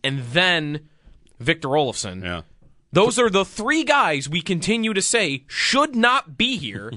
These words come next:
Speaker 1: <laughs> and they are the three guys that he's had to play with for three years. You wouldn't know what it looks like because, like, where's Jeff Skinner on this list? Hundred minutes. Where is Alex Tuch on this list? Two hundred minutes. Where's Peterka? Two hundred.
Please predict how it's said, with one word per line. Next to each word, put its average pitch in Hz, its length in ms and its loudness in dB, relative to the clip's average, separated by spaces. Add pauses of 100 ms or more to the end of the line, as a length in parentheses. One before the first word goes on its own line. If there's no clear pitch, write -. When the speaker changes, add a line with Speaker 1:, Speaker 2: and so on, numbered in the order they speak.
(140)
Speaker 1:
<laughs> - 200 -10
and 202 200 2
they 214 140 2
are 208 160 4
the 180 180 -2
three 262 380 -6
guys 247 320 2
that 185 120 0
he's 233 280 -6
had 220 220 0
to 170 40 -6
play 277 220 2
with - 260 -12 (500)
for 156 160 -2
three 127 260 -2
years. 95 260 -6
You 196 100 0
wouldn't 262 280 0
know 214 180 4
what 302 120 -2
it 143 60 -4
looks 123 240 -6
like 127 220 -2
because, 160 440 -2 (640)
like, 110 120 -6
where's 139 160 0
Jeff 156 160 2
Skinner 143 260 -2
on 107 80 -4
this 92 140 -12
list? - 300 -10 (1040)
Hundred 170 280 0
minutes. 90 440 -10 (380)
Where 165 420 2
is 160 880 0
Alex 180 260 2
Tuch 190 240 -2
on 139 100 -2
this 101 160 -8
list? 95 240 -10
Two 233 180 2
hundred 113 240 -2
minutes. 85 280 -14
Where's 165 160 0
Peterka? 180 500 -2
Two 247 220 -2
hundred. 104 360 -4